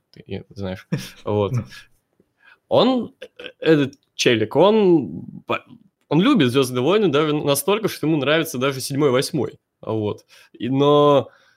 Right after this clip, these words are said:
Speaker 1: просто мы потом поехали в кальянную и часа три обсуждали,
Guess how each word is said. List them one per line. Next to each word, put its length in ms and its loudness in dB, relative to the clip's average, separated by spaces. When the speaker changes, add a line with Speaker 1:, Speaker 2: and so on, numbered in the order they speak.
Speaker 1:
просто 380 0
мы 120 4
потом 200 2
поехали 440 0
в 120 -18
кальянную 400 0
и 40 -4
часа 200 -2
три 260 2
обсуждали, 540 0